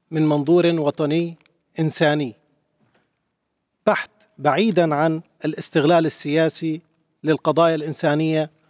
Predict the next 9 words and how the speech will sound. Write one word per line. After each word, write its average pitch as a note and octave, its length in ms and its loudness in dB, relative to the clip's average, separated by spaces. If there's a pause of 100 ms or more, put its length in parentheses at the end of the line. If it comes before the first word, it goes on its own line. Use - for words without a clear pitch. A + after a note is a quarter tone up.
(320)
وأجندات D3+ 1200 0 (380)
التدخل D3+ 800 -2
الخارجي C#3 560 -4 (1120)
في D3 140 -2
شؤون D#3+ 440 0
بلادنا D3 640 0 (220)
ال-، D3 340 0 (120)
آه، C3+ 240 -6
الداخلية. B2+ 600 -4